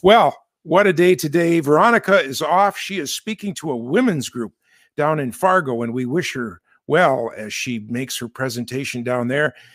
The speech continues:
Uh, she is a vibrant and, uh, uh, fun to watch and listen to and get information from speaker. So I know that's gonna go really well down in Fargo, although I'm surprised that, you know, a bunch of ladies are coming together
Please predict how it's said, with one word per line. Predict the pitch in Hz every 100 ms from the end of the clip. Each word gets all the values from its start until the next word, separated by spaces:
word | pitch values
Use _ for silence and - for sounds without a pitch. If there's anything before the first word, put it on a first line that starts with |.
| _ _
Uh, | 127 120
she | 113 - 175 170
is | 156 127 123 120
a | 117
vibrant | 101 139 160 143 143 113 110
and, | 110 113 104
uh, | 104 92 - _ _ _ _ -
uh, | 95
fun | - 175 185
to | 143 127
watch | 123 147 143 139 -
and | 107
listen | 127 135 135
to | 117 139
and | 135 113
get | 120
information | 131 120 120 127 123 117
from | 110 110
speaker. | 110 - 120 104 87 _ _ _ 127
So | -
I | 131
know | 143 139
that's | 131 117 -
gonna | - 123
go | 113 117 107
really | 123 131 139 123
well | 117 131 117 - _ _ -
down | 135
in | 131
Fargo, | - 185 233 175 123
although | 123 135 135
I'm | 131 120
surprised | 139 - 165 175 156 117
that, | 131 - _ _ _ -
you |
know, | 131 127
a |
bunch | 117 135 123
of | 123
ladies | 135 147 131
are | 120 117
coming | 135 135
together | 110 110 147 151 113